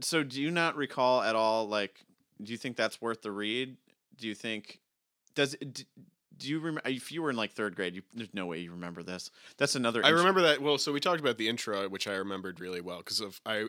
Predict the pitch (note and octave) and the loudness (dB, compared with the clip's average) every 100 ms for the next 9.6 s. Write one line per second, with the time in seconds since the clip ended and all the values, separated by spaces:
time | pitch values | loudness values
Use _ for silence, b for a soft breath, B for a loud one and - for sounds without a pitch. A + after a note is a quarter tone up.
0 | - - B2 A#2+ B2 A#2 A2 - F#2 - | -8 -4 0 0 0 -2 -4 -6 -14 -10
1 | C#3+ C3+ A2+ G2 F2 D#2+ b b b b | -6 -4 -4 -6 -10 -16 b b b b
2 | _ G#2+ G2+ G#2 - G2+ F#2 - G#2+ F#2 | _ -6 -4 -4 -4 -4 -4 -4 -6 -6
3 | F2 E2+ _ _ _ _ - G#2 A2 B2+ | -10 -14 _ _ _ _ -16 -8 -6 -4
4 | A2 F2+ E2 E2 - A#2+ G#2+ F2 E2 G2 | -4 -8 -8 -4 0 0 -2 -4 -10 -10
5 | G2 F#2+ G#2+ D3 C#3+ A2+ B2 C3 A#2 A#2 | -8 -8 -2 0 2 2 0 0 -2 -2
6 | A2 A#2+ - B2 A#2 G#2+ G2 G2 - A2 | -4 -4 -4 -4 -2 -2 -2 -4 -6 -4
7 | G#2+ G#2+ G#2 G2+ - - A2 G2+ G2 F#2+ | -2 -2 -4 -2 0 0 -2 -4 -6 -12
8 | _ _ _ A2+ A2 G#2+ G2 F#2+ C3 B2 | _ _ _ -16 -10 -10 -10 -12 -10 -10
9 | E2 G#2 - D#2+ - | -10 -14 -12 -12 -14